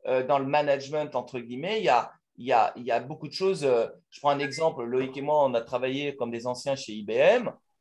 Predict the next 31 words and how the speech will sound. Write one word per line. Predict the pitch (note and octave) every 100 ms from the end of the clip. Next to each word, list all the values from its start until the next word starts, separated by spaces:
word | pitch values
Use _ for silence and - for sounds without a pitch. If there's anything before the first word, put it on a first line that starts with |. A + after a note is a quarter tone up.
| _ -
Bon, | G#2
on | C3+
est | C3+
passé, | C#3+ C#3+ F3
je | C#3
crois, | C3+ C3+ D#3
de | C3+
huit | B2+ E3+
niveaux | F#3+ F3+ D#3+ E3+
de, | C#3 B2+ A2+ D#2 A#2
de, | A#2 A2
de | A2 A2 A2 A2
hiérarchique | A#2+ C3+ C#3 C3 - D3+
de | A#2+
management, | A2+ A2+ A2 A#2 D#3 A#3+ - - _ _ - - - _ _ _
je | -
crois, | - F#3+
à | D#3+
trois | - G#3+ A#3+
au | G3+
niveau | F3 D#3+
européen, | F3 F3+ F3+ A3 G#3 F3+ F3+ _ _ _ _ _
ou | C#3
quatre, | D3 G3 E3 - - _ _ _ -
grand | D#3
maximum, | D3+ C#3+ - F3+ D#3 D3
trois, | - G3 E3 C#3+ - _ _ _ _ _ -
euh, | G#2+ A#2 A2+ G#2+
en | G#2+
quelques | D#3 - D#3+ D3+
années. | E3+ E3 C#3 C#3